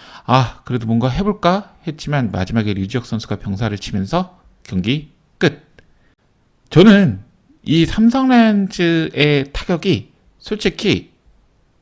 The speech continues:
정상적인 스타일은 아니라 생각해요. 이게 라이온즈 파크를 쓰는 팀이기 때문에 어쩔 수 없는 것인지 몰라도,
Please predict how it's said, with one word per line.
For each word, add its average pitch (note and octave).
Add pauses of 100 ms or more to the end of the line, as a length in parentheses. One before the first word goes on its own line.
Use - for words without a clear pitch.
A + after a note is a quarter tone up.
(100)
정상적인 A3
스타일은 F3+
아니라 F#2
생각해요. A2 (540)
이게 D3+ (540)
라이온즈 A3
파크를 G3
쓰는 A3
팀이기 F3 (160)
때문에 F3+
어쩔 C#3+
수 C3+
없는 B2+
것인지 A#2
몰라도, F2+